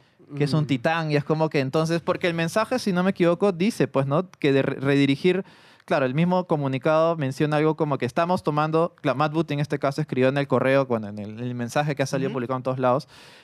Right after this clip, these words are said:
Speaker 1: eh, "estamos tomando estas decisiones difíciles para crear capacidad, para aumentar la inversión en otras partes de nuestra cartera de
Speaker 3: Sí.
Speaker 1: productos y centrarnos en nuestros juegos prioritarios".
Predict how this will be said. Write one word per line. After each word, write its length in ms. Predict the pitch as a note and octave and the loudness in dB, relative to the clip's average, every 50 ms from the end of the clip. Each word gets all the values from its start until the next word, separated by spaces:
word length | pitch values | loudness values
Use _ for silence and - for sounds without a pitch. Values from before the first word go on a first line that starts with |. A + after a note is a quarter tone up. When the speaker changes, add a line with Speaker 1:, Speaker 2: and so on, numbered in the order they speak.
| _ _ - | _ _ -4
Speaker 1:
eh, 180 | - C#3 C#3 - | -2 0 0 0
"estamos 320 | - D3 - E3+ F3+ G3 - | 0 -2 0 0 0 0 0
tomando 260 | - E3 E3+ E3+ F3+ | 0 0 2 2 2
estas 180 | F3 - F#3 | 2 4 4
decisiones 440 | F3 D#3+ D3+ C#3 - E3 D#3 E3+ E3+ | 4 4 4 4 4 2 2 2 2
difíciles 540 | C#3+ C3+ - - E3+ D#3 - E3+ F3 E3+ F3+ | 2 2 2 2 0 0 2 2 2 2 0
para 240 | - - D3+ C#3 B2 | 0 0 0 0 0
crear 220 | - C3+ C3 C3 | 2 0 0 0
capacidad, 640 | - E3 D#3 - C#3 C3+ - C3+ B2+ B2+ C#3 D#3+ - _ _ _ _ _ - - _ _ _ _ _ _ _ _ _ _ | -2 -2 -2 -2 -2 -2 0 2 4 4 4 2 0 _ _ _ _ _ -20 -20 _ _ _ _ _ _ _ _ _ _
para 220 | - F#3+ G#3 G#3+ A3 | -2 0 2 2 2
aumentar 460 | A#3 G#3 E3 D3+ D3 - E3+ F3 F#3 | 2 2 2 2 2 2 0 0 2
la 80 | F#3+ F#3+ | 2 2
inversión 560 | F#3 E3+ C#3 B2+ B2+ - F3 F3 F#3+ G#3 - - _ _ - | 2 2 2 0 0 2 2 2 2 0 -2 -6 _ _ 0
en 220 | F3 F3 F#3 G3 - | 0 2 2 0 0
otras 300 | - G#3 A3 - F#3+ F3 | 0 0 0 0 -2 -2
partes 300 | - F3+ F3 F3+ F#3+ F#3+ | 0 -2 -2 0 2 4
de 100 | F3+ F#3 | 4 4
nuestra 260 | E3+ D3 C#3 - B2+ A#2+ | 4 2 0 -2 -2 0
cartera 420 | - A#2+ B2+ - D3 D3 D3+ D#3 | 0 0 0 2 2 4 4 4
de 80 | D#3+ D3 | 2 2
Speaker 3:
Sí. 60 | - | 2
Speaker 1:
productos 500 | B2+ C3 D3 E3+ F3 - G#3 A3+ B3+ - | 2 2 2 2 2 2 0 0 0 0
y 120 | - F3+ F#3 | 0 0 2
centrarnos 600 | - D#3 D3+ D3 D#3 D3+ D3 E3 F3+ F#3+ - - - | 2 0 2 2 2 2 2 0 -2 -2 -2 -2 -2
en 140 | D#3+ E3+ | -2 0
nuestros 320 | F3+ F3+ F3 - - C3+ E3+ | 0 -2 -2 -2 -2 -4 -2
juegos 260 | - D#3 D#3 D#3+ D#3+ | 0 2 2 2 2
prioritarios". 760 | - - D3+ B2+ A2 - - C#3 C3 A#2 G#2+ G2+ G2+ - - | 0 0 0 0 0 0 0 0 0 -2 -4 -8 -10 -14 -20